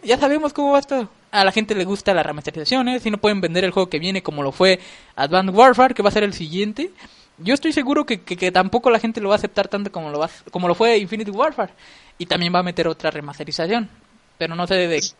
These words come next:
Speaker 1: si sea de, por parte de Infinite Ward o de Treyarch. Yo no sé por qué, pero pienso que va a ser de Treyarch. Vamos a ver.
Speaker 2: Sledgehammer, es que, ¿crees que si hagan uno futurista, güey?
Speaker 1: No, lo van a hacer, no sé si supiste,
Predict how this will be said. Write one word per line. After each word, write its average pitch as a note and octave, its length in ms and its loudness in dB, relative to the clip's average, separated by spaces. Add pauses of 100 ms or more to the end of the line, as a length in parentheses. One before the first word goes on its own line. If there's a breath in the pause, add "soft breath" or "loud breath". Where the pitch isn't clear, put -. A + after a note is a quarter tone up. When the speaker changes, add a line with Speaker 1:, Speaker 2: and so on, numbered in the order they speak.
(400)
Speaker 1:
si - 200 -12
sea F#3+ 260 4
de, F#3 100 -4
por E3+ 240 -2
parte F3+ 380 2
de D3+ 480 0
Infinite G#3+ 360 -4
Ward C#4 280 2 (160)
o B3 160 2
de B3 160 2
Treyarch. D#3+ 560 -8
Yo G3+ 140 -4
no C#4 100 -4
sé D4 100 -10
por C4 240 -6
qué, C#4 120 -6
pero A3 220 -8
pienso G#3+ 300 -10
que G3+ 80 -8
va G3+ 60 -2
a - 20 -6
ser F#3 120 -4
de F3 80 -4
Treyarch. D#3 380 -8 (400)
Vamos E3 280 -6
a C3 80 -6
ver. C3+ 100 -6
Speaker 2:
Sledgehammer, G3 960 -2
es A#3 140 -2
que, C4 320 -2 (1000 loud breath)
¿crees C4 260 2
que C4+ 360 4
si A#3 140 0
hagan B3 200 4
uno A#3+ 240 2
futurista, - 600 -12
güey? G#3+ 180 -10
Speaker 1:
No, G3 240 4
lo F3 100 2
van G3+ 140 6
a G#3+ 60 6
hacer, G#3 360 4
no F#3+ 180 -2
sé A#3 120 0
si G#3 80 -6
supiste, A3 360 -6